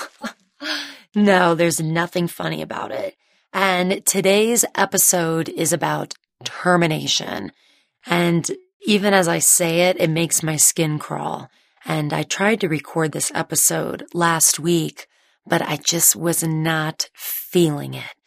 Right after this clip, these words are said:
Um, my personal energy wasn't there, and termination is something that it's really sensitive, and it sucks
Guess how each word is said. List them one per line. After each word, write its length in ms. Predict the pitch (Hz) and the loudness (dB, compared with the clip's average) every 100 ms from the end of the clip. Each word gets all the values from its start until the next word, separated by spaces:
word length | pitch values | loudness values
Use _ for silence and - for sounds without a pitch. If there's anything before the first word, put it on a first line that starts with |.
| _ _ - | _ _ -12
Um, 380 | - 143 139 135 | -8 -6 -6 -4
my 160 | 151 | -2
personal 600 | 156 - 185 180 - 175 175 | -2 0 2 2 2 0 0
energy 480 | 175 175 160 170 170 | -2 -2 -2 0 0
wasn't 400 | 165 170 170 160 | 2 0 -2 -2
there, 460 | 170 165 165 165 - _ _ - | 0 2 0 -2 -6 _ _ -4
and 260 | 170 160 | -2 -2
termination 720 | - 208 208 190 175 160 170 | -2 -2 0 0 0 0 0
is 160 | 160 - | -2 0
something 540 | - 160 147 160 151 | 0 -2 -4 -4 -2
that 320 | 151 156 151 - _ _ _ | -2 -2 -4 -8 _ _ _
it's 240 | - - | -4 -2
really 420 | 156 175 190 196 | 0 0 0 0
sensitive, 880 | 175 - 175 202 - 160 135 - - - | 0 2 2 2 0 -4 -6 -12 -16 -6
and 140 | 185 | -2
it 140 | 180 - | -2 -2
sucks 1040 | - - - - 196 - - - - - | 0 0 2 2 0 -2 -8 -4 -2 -2